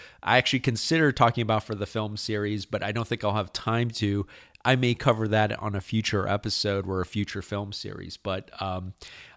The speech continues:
uh, so again, Robert De Niro has a fantastic range, and he demonstrates that in this movie. So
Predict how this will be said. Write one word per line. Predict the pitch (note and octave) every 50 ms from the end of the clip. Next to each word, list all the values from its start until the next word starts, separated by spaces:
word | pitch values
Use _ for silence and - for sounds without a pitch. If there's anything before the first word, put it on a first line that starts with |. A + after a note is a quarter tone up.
| _ -
uh, | - G2+ G#1+ G#1+ G#1 - - -
so | - - - - A#2 A2 A2 A2 A2 - - -
again, | - C3 B2+ A2+ D3+ C#3+ G#2+ G#2+
Robert | A2 A#2 A#2 - C#3 -
De | - C3+
Niro | C3 C3 B2 A#2 G#2+ G#2 G#2
has | G#2+ A2+ A2+ A2+ G2+ -
a | - - -
fantastic | - - A#2 G#2+ G#2+ - - A2+ G#2 G2+ - - G#2+ -
range, | - G#2+ G#2 A2 A#2 A2
and | G#2 F#2 F#2+
he | G#2 A2
demonstrates | G2 F#2 G#2 G2 G#2+ G#2 - - - G2 F#2 F#2+ - -
that | - F#2+ F#2 F#2 F#2
in | - - G#2 F#2+ F2+ F2
this | F#2 G2 F#2+ F#2 - -
movie. | F#2+ F2 F2 E2 - - - E2+ - _ _ - - - - - _ -
So | - - E3 E3 D#3+ D#3 E3 E3 D#3 -